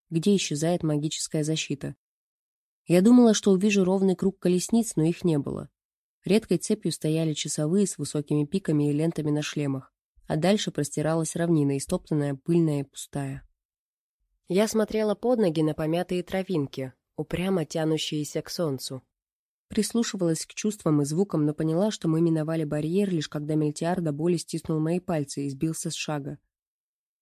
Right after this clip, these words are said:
«Ты теперь видишь их?» спросила я, подняв взгляд. Мельтиар кивнул. Волосы упали ему на лицо, ветер теребил их, осыпал пылью.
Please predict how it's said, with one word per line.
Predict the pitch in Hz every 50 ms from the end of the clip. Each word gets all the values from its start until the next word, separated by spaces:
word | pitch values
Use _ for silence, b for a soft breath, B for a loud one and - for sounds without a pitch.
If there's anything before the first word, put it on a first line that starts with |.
| _ _ _ _
«Ты | - 175 170
теперь | - 170 - 175 165 165
видишь | 170 196 214 233 226 -
их?» | 196 165 - - _ _ _ _ _ _ _ _ _ _ _ _ _ _ _ _ _ _ _ _ -
спросила | - - - 170 165 - - 165 160
я, | 156 151 156 170 180
подняв | - 175 160 156 156 160 151
взгляд. | 147 151 147 151 151 147 143 - - _ _ _ _ _ _ _ -
Мельтиар | 165 160 151 - - 170 180 185
кивнул. | - - 196 175 175 156 143 139 143 - _ _ _ _ _ _ _ _ _ _ _ _ _ -
Волосы | - 190 208 208 185 - - 165
упали | 156 - - 165 165 165
ему | 160 156 156 156
на | 156 160 151
лицо, | 151 151 - - - 214 208
ветер | 190 160 160 151 - 170 156
теребил | - - 147 156 147 147 175 190 185
их, | 165 - -
осыпал | 143 - - 156 - - 151 160 160
пылью. | _ - 160 147 143 139 135 139 135 135